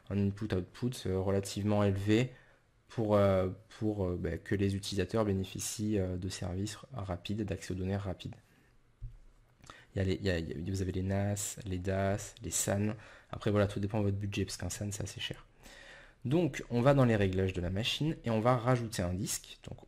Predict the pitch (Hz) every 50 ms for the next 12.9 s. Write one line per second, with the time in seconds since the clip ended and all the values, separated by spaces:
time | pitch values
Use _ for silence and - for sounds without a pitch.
0 | - 101 98 95 90 92 87 85 90 - - - 98 104 127 135 117 104 92 92
1 | 95 98 101 101 - - 92 90 90 - 101 98 123 156 - - - - - -
2 | - _ _ _ - - 110 107 107 104 - 113 101 98 98 95 92 92 92 95
3 | 123 135 151 151 156 156 - 110 98 92 101 101 - - - - 101 101 110 139
4 | 170 185 - - - _ _ _ _ _ - - - - - - - - 135 160
5 | 165 - - - - - - - - - - - 101 107 120 135 - - 107 104
6 | 101 - - 143 123 104 101 - - 147 165 - - - 95 101 107 104 98 92
7 | 95 95 - 135 156 208 - - - - - - - - - - 98 98 - -
8 | 104 90 90 82 85 - - 90 98 123 175 208 - - - - - - - -
9 | - - - - - - - 110 104 101 - - 143 156 165 151 147 135 - 135
10 | 120 107 - 104 98 90 - - - 117 135 165 165 - - - - _ - -
11 | - - 135 131 120 117 113 - - 104 95 95 113 147 139 - 82 92 90 92
12 | 98 117 131 127 117 113 101 98 - - - 92 87 98 110 160 165